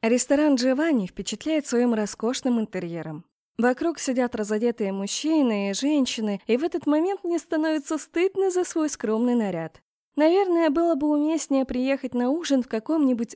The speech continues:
вечернем платье. Теперь мне кажется, что все вокруг пялятся в нашу сторону и осуждают меня за непрезентабельный внешний вид.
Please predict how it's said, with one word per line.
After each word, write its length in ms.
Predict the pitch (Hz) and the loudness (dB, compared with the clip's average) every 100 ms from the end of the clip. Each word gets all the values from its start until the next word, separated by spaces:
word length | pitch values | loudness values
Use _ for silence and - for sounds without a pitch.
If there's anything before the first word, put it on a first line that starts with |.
| - | -8
вечернем 720 | 208 180 - 214 254 208 180 | -8 -8 -6 -4 -4 -4 -6
платье. 600 | 180 175 170 - 170 170 _ _ _ _ _ _ | -6 -6 -6 -6 -8 -12 _ _ _ _ _ _
Теперь 320 | - 175 170 | -12 -6 -4
мне 160 | 185 269 | -2 -2
кажется, 540 | 339 349 349 - 349 | -2 -4 -4 -4 -6
что 220 | - - 254 | -6 -6 -4
все 180 | 339 | -4
вокруг 340 | 339 339 320 - | -4 -4 -6 -2
пялятся 440 | 294 285 269 240 | 2 2 2 0
в 20 | |
нашу 260 | 233 220 - | 0 0 -2
сторону 500 | - 202 233 339 349 | -4 -2 -2 0 -2
и 140 | - 311 | 0 0
осуждают 680 | 294 294 233 196 233 226 | 0 -2 -4 0 0 0
меня 440 | 202 196 180 214 320 | -2 -4 -2 -2 -4
за 200 | - 302 | -4 -2
непрезентабельный 960 | 349 330 262 220 190 175 196 254 254 196 | 0 0 -2 -2 -2 -2 -2 0 0 0
внешний 480 | 170 180 180 190 175 | -4 -6 -6 -6 -6
вид. 280 | 170 160 | -8 -10